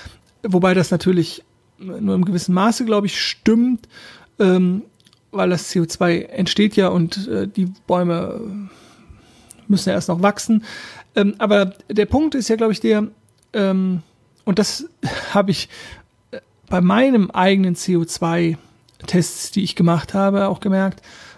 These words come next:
ähm, dass man sich, glaub ich, ganz schwer täuscht, wie sehr auch der Lebensstandard mit der C O zwei Produktion zu tun hat. Denn eins ist de facto richtig, je mehr, ähm,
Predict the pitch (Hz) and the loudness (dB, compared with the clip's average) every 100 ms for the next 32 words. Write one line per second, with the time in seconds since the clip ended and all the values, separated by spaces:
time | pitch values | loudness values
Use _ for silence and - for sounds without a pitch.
0 | _ - 185 185 180 180 170 - _ _ | _ 0 2 2 2 0 -4 -8 _ _
1 | _ _ _ - 165 202 170 202 175 - | _ _ _ -6 -2 0 0 -2 -4 -4
2 | 214 208 - 196 185 190 190 185 - - | -4 -2 -2 -2 0 0 2 2 -2 -6
3 | - _ _ _ _ _ _ _ _ _ | -14 _ _ _ _ _ _ _ _ _
4 | _ _ _ - 196 175 226 254 - 185 | _ _ _ -8 -4 0 2 2 2 -2
5 | - 175 180 277 247 185 - 175 160 151 | 0 0 2 2 2 0 -2 -4 -4 -4
6 | 147 - - - - 190 226 233 214 - | -6 -10 -14 -6 2 2 4 2 0 -2
7 | 220 196 - 196 185 - 170 151 - 170 | -2 0 -2 -2 -2 -2 -6 -6 -6 -6
8 | - - 180 - - - - - - - | -8 -12 -10 -10 -14 -18 -18 -18 -18 0
9 | 202 214 - - - 214 285 262 - 233 | 2 2 -2 -18 -2 2 2 0 -2 0
10 | 226 220 - 180 214 - _ 185 190 214 | 0 0 0 -2 -2 -8 _ -2 0 0
11 | 185 - - 208 196 190 208 247 254 - | -2 -6 -8 -4 0 4 4 4 2 -4
12 | _ _ _ _ - 202 196 190 185 180 | _ _ _ _ -4 -2 -2 -2 -2 -4
13 | 175 | -6